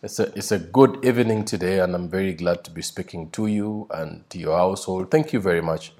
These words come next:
for allowing us and allowing me to speak to you in the comfort of your living room and wherever you are and wherever you're joining us from. And, um, I want to thank God particularly that you have been able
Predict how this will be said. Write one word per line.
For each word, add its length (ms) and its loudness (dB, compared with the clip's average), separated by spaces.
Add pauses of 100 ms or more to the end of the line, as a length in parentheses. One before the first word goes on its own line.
(640)
for 160 -6
allowing 400 4
us 320 -4
and 160 -8
allowing 480 -2
me 140 -2
to 160 -12
speak 300 -10
to 100 -6
you 340 -4
in 80 -10
the 100 -2
comfort 380 -4
of 80 -8
your 80 -6
living 320 -4
room 280 -10 (180)
and 200 -6
wherever 280 -4
you 180 -8
are 140 -6 (680)
and 140 -4
wherever 200 4
you're 140 -2
joining 320 0
us 160 -4
from. 260 -6 (1400)
And, 200 8
um, 640 6
I 80 10
want 220 10
to 80 0
thank 360 8
God 220 2 (300)
particularly 580 4
that 320 0 (340)
you 420 4
have 200 4
been 280 -4
able 440 0